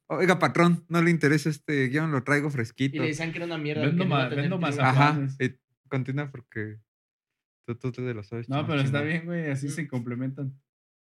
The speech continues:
Speaker 2: O sea,
Speaker 1: Ah.
Speaker 2: se hizo su, su guioncito y todo lo mandaban a la mierda, le decían que era una mamá y que no sabía actuar, güey. Y no mames, a mí la neta, o sea, obviamente las primeras dos son como medio piterillas en actuación.
Speaker 1: Pero sí que digas que actúa muy chingón, no, pero
Speaker 2: Pues
Speaker 1: es,
Speaker 2: sí,
Speaker 1: es
Speaker 2: güey.
Speaker 1: Stallone, güey, es,
Speaker 2: Pero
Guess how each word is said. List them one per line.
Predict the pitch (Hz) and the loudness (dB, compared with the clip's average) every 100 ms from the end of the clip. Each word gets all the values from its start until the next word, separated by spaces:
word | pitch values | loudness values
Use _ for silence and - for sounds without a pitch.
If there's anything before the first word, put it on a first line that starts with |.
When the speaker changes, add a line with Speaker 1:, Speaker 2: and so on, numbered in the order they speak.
| _ _ _ _ _ | _ _ _ _ _
Speaker 2:
O | |
sea, | 147 | -6
Speaker 1:
Ah. | 160 | -4
Speaker 2:
se | 165 | -4
hizo | 175 196 | -8 -12
su, | 180 151 143 135 127 _ _ _ _ _ _ _ _ _ - | -14 -10 -8 -8 -12 _ _ _ _ _ _ _ _ _ -10
su | |
guioncito | 151 143 143 139 160 214 220 | -6 -4 -6 -8 -10 -8 -8
y | 165 127 123 117 113 _ _ _ | -8 -8 -10 -12 -14 _ _ _
todo | 139 151 | -8 -8
lo | |
mandaban | 131 120 135 | -10 -14 -14
a | 123 | -14
la | |
mierda, | 107 120 | -16 -20
le | 117 | -20
decían | 120 | -20
que | _ | _
era | 117 | -20
una | 113 | -20
mamá | 113 151 | -14 -14
y | |
que | 147 | -14
no | 120 | -20
sabía | _ 120 | _ -20
actuar, | 117 _ 120 | -20 _ -20
güey. | 117 - _ _ | -20 -20 _ _
Y | 139 | -8
no | 156 170 | -6 -6
mames, | 170 170 151 135 _ | -6 -8 -10 -14 _
a | - | -12
mí | 151 214 | -10 -8
la | 214 | -10
neta, | 202 170 | -12 -14
o | |
sea, | 143 165 | -10 -8
obviamente | 175 165 160 170 | -8 -10 -10 -12
las | 139 | -12
primeras | - - 127 | -14 -20 -20
dos | 131 | -20
son | 131 135 | -20 -20
como | 131 113 | -20 _
medio | 107 104 _ | _ _ _
piterillas | _ 127 139 151 226 _ | _ -14 -10 -10 -12 _
en | - 123 | -20 -18
actuación. | 120 - 120 - 151 | -18 -18 -18 -8 -2
Speaker 1:
Pero | 196 | -2
sí | - | -2
que | 233 | -2
digas | 269 254 - | 0 0 0
que | 180 | -4
actúa | - 208 220 | -2 -4 0
muy | 233 | -2
chingón, | 262 208 202 214 | -2 -6 -6 -4
no, | 208 208 190 | 0 0 2
pero | 170 180 | 4 6
Speaker 2:
Pues | 190 202 | 6 4
Speaker 1:
es, | 226 | 0
Speaker 2:
sí, | 233 | 2
Speaker 1:
es | 175 | 4
Speaker 2:
güey. | 208 208 | 4 4
Speaker 1:
Stallone, | 170 151 180 196 | 2 4 2 2
güey, | 180 165 156 | 4 4 4
es, | 160 - | 2 -2
Speaker 2:
Pero | 175 | 0